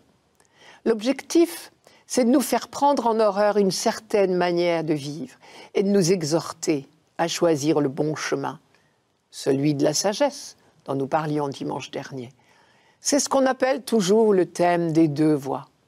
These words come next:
Sous-entendu, il n'y a qu'une manière sage de vivre si l'on veut être heureux. Il n'y a qu'une manière de vivre pour plaire à Dieu. C'est la même, puisqu'il veut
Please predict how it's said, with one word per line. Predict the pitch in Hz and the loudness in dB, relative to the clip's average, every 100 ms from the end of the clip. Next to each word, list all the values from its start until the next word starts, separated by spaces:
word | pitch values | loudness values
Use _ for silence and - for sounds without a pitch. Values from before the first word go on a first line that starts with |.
| _ _ _ - - | _ _ _ -20 -4
Sous-entendu, | 220 214 233 233 233 220 254 | 0 0 0 0 0 2 4
il | 240 | 4
n'y | 226 | 4
a | 233 | 2
qu'une | 233 - 254 240 233 | -2 0 2 2 0
manière | 202 196 196 202 | 0 2 2 0
sage | - 214 202 214 175 | -2 2 2 2 0
de | 190 | -2
vivre | 170 202 208 | 0 -2 -2
si | - 196 | -2 0
l'on | 185 | 0
veut | 165 180 180 | 2 2 2
être | 175 - | -2 -2
heureux. | 165 156 160 - _ _ - - - | -4 -4 -8 -10 _ _ -20 -18 0
Il | 226 226 | 2 4
n'y | |
a | 226 | 2
qu'une | 220 - 262 254 | 0 2 4 4
manière | 233 208 208 214 196 | 2 2 4 4 2
de | |
vivre | 190 170 208 226 214 | 0 0 -4 -4 -8
pour | 175 | -10
plaire | - 180 185 180 | -4 0 2 2
à | 165 | 0
Dieu. | 147 147 156 - _ _ _ _ | -2 -2 -2 -4 _ _ _ _
C'est | - - 139 | -8 -2 0
la | 143 | 0
même, | 147 170 214 - - - _ | -2 -4 -6 -12 -20 -20 _
puisqu'il | - 190 - - 190 | -6 -4 -2 -2 -2
veut | 160 170 160 | 0 0 0